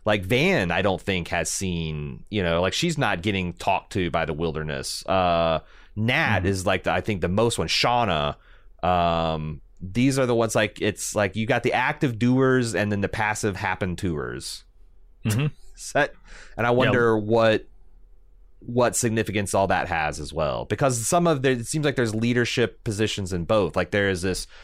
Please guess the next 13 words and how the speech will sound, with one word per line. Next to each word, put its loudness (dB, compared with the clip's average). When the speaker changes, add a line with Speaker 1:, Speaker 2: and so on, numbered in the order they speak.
Speaker 1:
Sean 2
and 0
Nat 0
axis -2
and -2
this, -2
uh, 2
uh, -2
uh, -2
Ty, 2
uh, 0
Lottie 0
axis -6